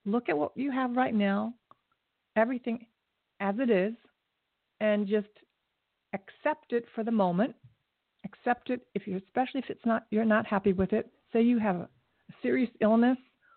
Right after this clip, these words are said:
or you have bad relations with someone, or you have,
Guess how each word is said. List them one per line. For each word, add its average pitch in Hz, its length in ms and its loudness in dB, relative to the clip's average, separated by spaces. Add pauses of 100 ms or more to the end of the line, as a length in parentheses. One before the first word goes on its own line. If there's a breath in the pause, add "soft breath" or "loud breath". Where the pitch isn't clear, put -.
(220 soft breath)
or 196 120 -2
you 208 120 0
have 170 320 -6
bad 196 200 0
relations 214 540 0
with 214 200 -4
someone, 226 520 4 (420 soft breath)
or 190 180 2
you 185 200 0
have, 165 380 -4